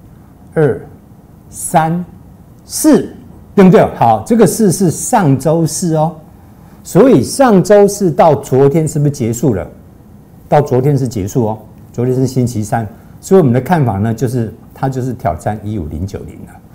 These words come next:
那么往下叫一五零一零，一五零一零，你一定告诉我，它没守住。对，它没守住啊，就代表那接下来该怎么办呢？我觉得这个比较重要。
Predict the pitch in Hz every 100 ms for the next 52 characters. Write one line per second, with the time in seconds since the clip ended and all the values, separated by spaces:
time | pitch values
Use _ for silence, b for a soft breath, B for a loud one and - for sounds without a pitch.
0 | B B B B 202 262 185 - 139 113
1 | 95 95 196 117 - 123 117 123 131 90
2 | 82 95 92 101 - 87 - - - 190
3 | 98 80 82 90 73 - - - - 107
4 | 131 135 113 - 113 - 151 110 120 -
5 | - 101 - - - B B B B B
6 | B - - - - - - - 117 113
7 | 110 92 101 - 92 - 95 - - -
8 | 127 - 147 98 - - 123 120 123 120
9 | 98 - 104 - - - - - - -
10 | B B B 104 170 185 127 156 123 -
11 | 107 - 95 92